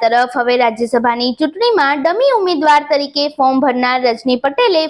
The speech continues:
ફોર્મ પરત ખેંચ્યું છે. આ બધાની વચ્ચે અપક્ષ ઉમેદવાર પરેશ મુલાણીનું ફોર્મ સમર્થન ન મળતા રદ થયું છે. રાજ્યસભાની ચૂંટણીમાં ઉમેદવારોને ફોર્મ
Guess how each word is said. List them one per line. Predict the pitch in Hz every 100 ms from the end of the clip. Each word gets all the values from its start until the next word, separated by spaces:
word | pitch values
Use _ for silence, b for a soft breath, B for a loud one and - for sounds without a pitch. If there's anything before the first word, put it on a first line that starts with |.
| 320
ફોર્મ | 427 508
પરત | 359 302 330 -
ખેંચ્યું | 330 285 262 240
છે. | 233 247 180 - B B -
આ | 226
બધાની | 226 240 247 247
વચ્ચે | 240 233 247 254 -
અપક્ષ | 233 247 247 285
ઉમેદવાર | 330 494 381 277 285 285 359
પરેશ | 508 554 -
મુલાણીનું | 339 311 302 302 302 302
ફોર્મ | 302 302 302
સમર્થન | 269 254 254 262 247
ન | 320 480 370
મળતા | 311 - 311 254
રદ | 254 302 330
થયું | 277 233 -
છે. | 226 185 - B B B 233
રાજ્યસભાની | 233 254 254 247 254 247 269 302
ચૂંટણીમાં | 285 247 247 240 254 277 262
ઉમેદવારોને | 254 240 254 254 254 254 262 262
ફોર્મ | 254